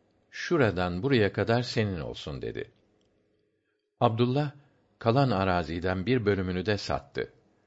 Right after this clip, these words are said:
Babası Zübeyr'in kalan borçlarını ödeyip bitirdi.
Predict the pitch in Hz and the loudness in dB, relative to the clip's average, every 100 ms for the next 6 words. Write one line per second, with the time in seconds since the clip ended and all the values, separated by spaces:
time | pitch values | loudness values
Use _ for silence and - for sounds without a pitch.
0 | _ _ _ _ _ - 92 110 117 113 | _ _ _ _ _ -2 2 4 4 2
1 | 123 107 107 104 101 127 - 113 123 123 | 0 0 2 2 0 -4 0 2 4 2
2 | 98 92 - 90 90 107 101 98 104 - | 0 0 -4 -2 0 -2 0 -2 -4 -8
3 | 82 - 65 57 - | -8 -6 -6 -8 -14